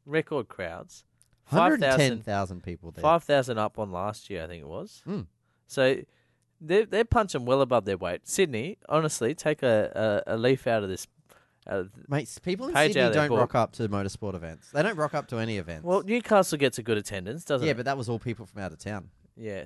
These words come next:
Speaker 2: I'll
Speaker 1: so
Speaker 2: tell you what, we were there, and everyone's like, "Not from Newcastle."
Speaker 1: Eastern Creek is a bit of a letdown. It's, uh,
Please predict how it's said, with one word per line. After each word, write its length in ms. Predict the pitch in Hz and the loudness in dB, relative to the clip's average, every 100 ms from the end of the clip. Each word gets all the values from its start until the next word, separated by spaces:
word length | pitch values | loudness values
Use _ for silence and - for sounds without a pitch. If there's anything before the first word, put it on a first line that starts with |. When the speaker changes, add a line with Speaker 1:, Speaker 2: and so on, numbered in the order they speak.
| - | -8
Speaker 2:
I'll 60 | 104 | 2
Speaker 1:
so 60 | |
Speaker 2:
tell 100 | 135 | 4
you 60 | 127 | 6
what, 140 | 120 | 4
we 120 | 120 135 | 0 -2
were 80 | |
there, 260 | 113 110 98 | 0 0 0
and 160 | 104 107 | -2 -4
everyone's 460 | 104 107 98 90 | -4 -4 -6 -8
like, 160 | 95 92 | -10 -8
"Not 200 | 110 - | -12 -12
from 160 | 107 | -14
Newcastle." 560 | 101 104 85 73 - - _ - | -14 -14 -14 -16 -18 -20 _ -8
Speaker 1:
Eastern 360 | 147 160 170 135 | -6 -6 -8 -8
Creek 520 | - 117 - - - | -2 -2 -2 -12 -16
is 320 | 107 104 - | -10 -10 -10
a 60 | 113 | -10
bit 160 | 107 101 | -6 -6
of 80 | |
a 60 | 92 | -6
letdown. 480 | 87 90 90 95 143 - | -8 -10 -10 -12 -12 -14
It's, 400 | - - - - | -18 -20 -20 -20
uh, 180 | - | -20